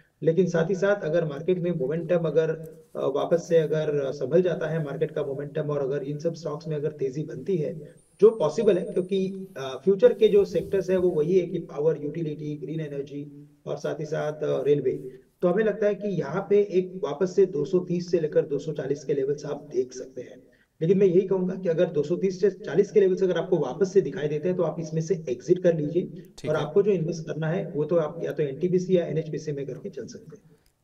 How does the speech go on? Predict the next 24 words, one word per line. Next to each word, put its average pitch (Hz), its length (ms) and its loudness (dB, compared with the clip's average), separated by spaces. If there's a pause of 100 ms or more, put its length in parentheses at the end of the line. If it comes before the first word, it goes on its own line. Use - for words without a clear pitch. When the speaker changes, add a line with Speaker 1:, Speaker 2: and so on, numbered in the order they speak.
(140)
Speaker 2:
एनटीपीसी 143 720 -6
या 143 240 2 (100)
एनएचपीसी, 127 680 -8 (400)
पीटीसी 127 140 -2
Speaker 1:
एनएचपीसी। 160 360 2
Speaker 2:
की 165 60 -6
जगह 139 340 0 (680)
एनटीपीसी 151 680 -6
या 165 220 0
एनएचपीसी, 135 600 -8 (180)
इस 139 160 -8
share 127 200 -2
में 120 120 -8
आप 120 120 -8
शिफ्ट - 240 -16
कर 110 80 -12
सकते - 220 -18
हैं। - 20 -14
कुछ 143 120 -8
कह 165 100 2
रहे 170 120 0
थे 156 60 -6
सर 127 160 -6
आप? - 180 -16